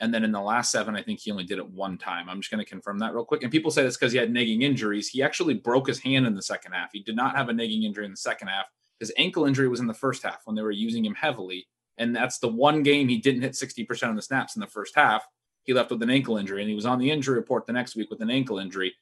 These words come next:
Second half, he broke his hand. Presumably, when he came back, he was healed up from a broken hand. It wasn't a nagging injury. But yeah, the stats are in, in seven games in the first half, over sixty percent of the snaps six times. And then in the second half,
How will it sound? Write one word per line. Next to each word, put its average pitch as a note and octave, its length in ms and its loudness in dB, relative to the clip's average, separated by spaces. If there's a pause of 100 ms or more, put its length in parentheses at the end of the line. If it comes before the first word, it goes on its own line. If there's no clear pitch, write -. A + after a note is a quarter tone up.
(220)
Second F#3+ 300 4
half, G3 120 8
he D3 60 0
broke D3 240 6
his - 120 -4
hand. E3 300 0 (340)
Presumably, E3 420 6
when C3+ 100 4
he B2+ 60 4
came C3 200 2
back, D#3+ 280 10
he B2 60 -2
was G#2+ 160 -2
healed D3+ 220 4
up C3+ 160 4
from A#2 120 -2
a G2+ 60 -2
broken B2+ 360 2
hand. G#2+ 340 0
It G2 100 -6
wasn't B2+ 260 2
a G#2+ 40 0
nagging A2+ 440 2
injury. G2 480 0 (460)
But B2+ 100 8
yeah, A#2 180 8
the G#2 80 0
stats D#3+ 420 6
are C#3 160 10
in, A2+ 140 4
in B2+ 140 0
seven F3+ 360 6
games F3+ 240 8
in E3 40 -2
the D#3+ 60 -2
first E3+ 240 2
half, A#2 280 4
over C#3+ 220 4
sixty E3+ 320 0
percent D#3 240 0
of D3+ 40 -2
the C#3 80 -6
snaps C#3 260 0
six - 260 0
times. G2 480 4 (360)
And B2+ 140 6
then C3+ 80 8
in B2+ 100 6
the A2+ 60 0
second D#3 380 8
half, A#2+ 360 4